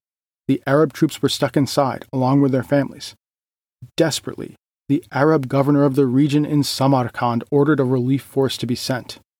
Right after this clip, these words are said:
The commander dismissed all troops who were not brave,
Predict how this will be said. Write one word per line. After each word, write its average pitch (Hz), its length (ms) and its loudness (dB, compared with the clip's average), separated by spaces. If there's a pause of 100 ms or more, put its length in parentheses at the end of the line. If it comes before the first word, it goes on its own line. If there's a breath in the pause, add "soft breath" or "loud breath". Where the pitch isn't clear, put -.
(440)
The 135 80 -2
commander 135 520 2
dismissed 127 460 -4
all 139 240 0
troops - 300 0
who 147 80 -2
were 143 140 2
not 139 220 0
brave, 117 320 -8